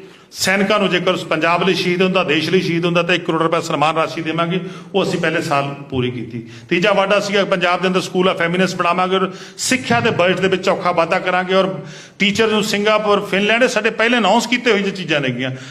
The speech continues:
ਅਸੀਂ ਭੇਜਾਂਗੇ। ਅੱਜ ਉਹ ਅਸੀਂ ਭੇਜਿਆਂਗੇ, ਭੇਜੇ ਨੇਗੇ ਔਰ ਸਿੱਖਿਆ ਲੈ ਕੇ ਆ ਰਹੇ ਨੇ। ਸੋ ਆ, I think, ਤੇ ਦੋ ਸੌ ਦੇ ਕਰੀਬ ਸਾਡੇ ਬੱਚੇ ਜਿਹੜੇ ਆਈ ਆਈ ਟੀ ਜਾਂ ਜੇਈ ਦੇ ਅੰਦਰ ਉਹਨਾਂ ਨੂੰ ਪਹਿਲੀ ਵਾਰ ਸਰਕਾਰੀ ਸਕੂਲ ਦੇ ਬੱਚਿਆਂ ਨੂੰ, ਅ, ਦਾਖਲਾ ਮਿਲਿਆ।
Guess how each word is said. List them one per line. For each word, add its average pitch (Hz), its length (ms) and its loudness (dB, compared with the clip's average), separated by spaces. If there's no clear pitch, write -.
ਅਸੀਂ 196 160 0
ਭੇਜਾਂਗੇ। 175 440 0
ਅੱਜ 165 140 -2
ਉਹ 160 180 2
ਅਸੀਂ 165 180 -4
ਭੇਜਿਆਂਗੇ, 151 560 -2
ਭੇਜੇ 156 280 0
ਨੇਗੇ 196 200 0
ਔਰ 208 100 4
ਸਿੱਖਿਆ 165 320 -2
ਲੈ 147 180 2
ਕੇ 147 160 0
ਆ 131 100 2
ਰਹੇ 165 120 0
ਨੇ। 202 200 -2
ਸੋ 175 160 2
ਆ, 156 380 -2
I 143 60 0
think, 202 180 0
ਤੇ - 80 2
ਦੋ 160 240 2
ਸੌ 233 160 0
ਦੇ 233 100 2
ਕਰੀਬ 214 220 0
ਸਾਡੇ 175 240 0
ਬੱਚੇ 160 240 -2
ਜਿਹੜੇ 156 220 0
ਆਈ 151 160 2
ਆਈ 151 120 2
ਟੀ 151 160 -4
ਜਾਂ 143 500 -2
ਜੇਈ 185 440 2
ਦੇ 165 120 2
ਅੰਦਰ 139 200 0
ਉਹਨਾਂ 139 180 0
ਨੂੰ 139 240 -4
ਪਹਿਲੀ 190 200 2
ਵਾਰ 185 140 2
ਸਰਕਾਰੀ 170 400 -2
ਸਕੂਲ 196 260 -2
ਦੇ 170 80 2
ਬੱਚਿਆਂ 151 280 0
ਨੂੰ, 131 140 -4
ਅ, 139 40 -8
ਦਾਖਲਾ 131 360 0
ਮਿਲਿਆ। 113 360 -2